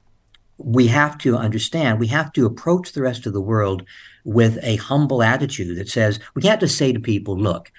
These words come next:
follow our lead, follow our example, look at what we've done. All you've got to do is do the same thing," without being clear and honest about what exactly we really did to get to this point and who we stepped on to get there.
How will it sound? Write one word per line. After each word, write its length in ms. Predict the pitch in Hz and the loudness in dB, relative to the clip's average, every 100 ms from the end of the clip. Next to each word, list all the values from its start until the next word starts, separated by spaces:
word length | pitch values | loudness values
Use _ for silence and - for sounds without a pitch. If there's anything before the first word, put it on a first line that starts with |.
| - _ | -20 _
follow 480 | - 143 151 147 | 2 4 6 4
our 260 | 127 117 107 | 4 2 2
lead, 400 | 98 107 87 82 | 0 0 -2 -6
follow 380 | - 117 127 127 | -4 0 2 2
our 240 | 113 104 | 0 -2
example, 580 | 95 95 98 101 90 85 | -2 -4 -2 -2 -4 -2
look 160 | 123 139 | 0 2
at 60 | |
what 260 | 113 113 101 | 2 2 2
we've 280 | 113 117 117 | 0 0 -2
done. 320 | 90 85 82 - - | -4 -4 -10 -16 -20
All 180 | - 117 | 0 2
you've 140 | 127 120 | 4 2
got 240 | 113 101 | 0 -2
to 80 | 95 | -4
do 220 | 95 90 | -4 -2
is 100 | 90 | -4
do 160 | - 95 | -4 -4
the 120 | 95 | -4
same 300 | - 87 87 | -6 -6 -4
thing," 440 | 170 185 92 92 - - - | 0 0 0 -4 -10 -20 -6
without 540 | 113 117 120 131 131 131 - 101 | 2 2 4 2 2 -2 -10 -8
being 320 | 104 113 107 113 | -2 0 0 -2
clear 480 | - 147 139 135 | -4 0 2 2
and 160 | 120 107 | 0 -2
honest 440 | 113 107 104 95 | -2 -2 -2 -4
about 300 | 101 95 - | -6 -6 -6
what 300 | 104 98 135 | -6 0 0
exactly 560 | 120 - 113 113 110 95 | 0 -2 0 0 -2 -6
we 120 | 95 | -4
really 400 | 87 95 95 92 | -4 -6 -6 -6
did 380 | 80 82 190 139 | -6 2 4 4
to 80 | 101 | -2
get 220 | 87 85 | -8 -10
to 80 | - | -10
this 140 | 82 - | -12 -12
point 380 | - 80 - - - | -10 -10 -10 -18 -12
and 160 | 117 110 | -2 0
who 160 | 143 | 2
we 140 | 127 113 | 2 0
stepped 420 | - 120 113 - | 0 -2 -2 -4
on 220 | 87 87 | -8 -8
to 80 | 98 | -10
get 240 | 90 87 | -12 -14
there. 280 | - - - | -14 -12 -12